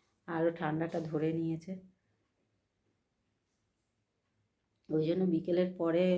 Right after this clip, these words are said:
আমার আর কিছু করতে ভালোও লাগে না, আমি না একটু এসে শুয়েই পড়ি। হ্যাঁ, আর শুয়ে থাকতে থাকতেই ঘুমিয়ে পড়ি। মানে, যেহেতু ভোরবেলায় উঠি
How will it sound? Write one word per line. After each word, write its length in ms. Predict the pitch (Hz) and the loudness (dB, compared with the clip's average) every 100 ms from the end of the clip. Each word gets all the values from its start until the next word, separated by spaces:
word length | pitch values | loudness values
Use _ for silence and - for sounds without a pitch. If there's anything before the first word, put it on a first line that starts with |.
| 170 | 0
আমার 240 | 151 151 165 | -4 -2 -2
আর 100 | 170 | -2
কিছু 180 | 160 180 | -4 -8
করতে 320 | - 151 151 185 | -4 -4 -2 -2
ভালোও 360 | 175 143 151 | -2 -2 0
লাগে 240 | 170 151 147 | 0 0 -4
না, 80 | 147 | -6
আমি 120 | 151 | -2
না 120 | 175 165 | 0 0
একটু 260 | - - 165 | -2 -4 -2
এসে 220 | 151 165 | -2 -4
শুয়েই 420 | - 160 156 160 | -10 -4 -2 -2
পড়ি। 260 | 156 143 135 - _ _ _ _ _ - | -2 -6 -8 -14 _ _ _ _ _ -6
হ্যাঁ, 240 | 160 143 139 - - - | -4 -2 -6 -14 -20 -10
আর 160 | 151 147 | -4 -4
শুয়ে 320 | - 190 180 180 | -2 2 2 2
থাকতে 320 | 180 170 - | -4 -8 -8
থাকতেই 380 | 190 180 - 220 | -6 -4 0 0
ঘুমিয়ে 400 | 170 165 156 175 | 2 4 4 4
পড়ি। 240 | - 143 139 - _ _ _ _ - | 0 -4 -4 -12 _ _ _ _ -6
মানে, 180 | 165 160 160 | -2 0 -2
যেহেতু 320 | - 165 170 190 | -2 -2 -2 -4
ভোরবেলায় 580 | 170 165 160 175 185 185 | 0 2 2 2 4 2
উঠি 300 | 160 - | 2 -2